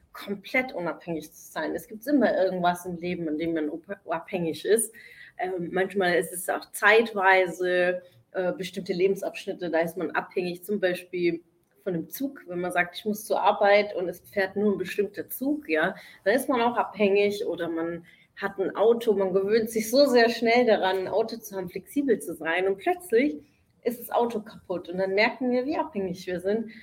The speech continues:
weil wir dann umsteigen müssen, warten müssen, jemanden fragen müssen zum Fahren, also komplett unabhängig sein, ähm, gehe ich, also so zu hundertprozentig unabhängig zu sein, geht meines Erachtens nicht. Wir sind abhängig vom Sauerstoff,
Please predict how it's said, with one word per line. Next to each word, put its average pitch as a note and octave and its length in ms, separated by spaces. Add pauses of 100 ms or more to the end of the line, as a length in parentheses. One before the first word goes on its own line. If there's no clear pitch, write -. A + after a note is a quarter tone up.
(160)
weil G3+ 160
wir G3+ 80
dann F#3+ 180
umsteigen G#3+ 580
müssen, G#3+ 500
warten A#3 420
müssen, G#3 640
jemanden G#3 400
fragen A3+ 400
müssen G#3 300
zum F#3 200
Fahren, G#3 480
also G3 360 (380)
komplett A#3+ 560
unabhängig A#3+ 600
sein, G#3 420 (580)
ähm, F#3+ 460 (640)
gehe A#3 180
ich, - 260
also F#3+ 200
so F#3+ 160
zu G3 300
hundertprozentig G3+ 920
unabhängig D3+ 540
zu E3+ 120
sein, D#3+ 340 (320)
geht F#3 280
meines E3+ 320
Erachtens - 520
nicht. C#4 260
Wir F3 140
sind E3+ 260
abhängig E3+ 540
vom D#3+ 140
Sauerstoff, F#3 640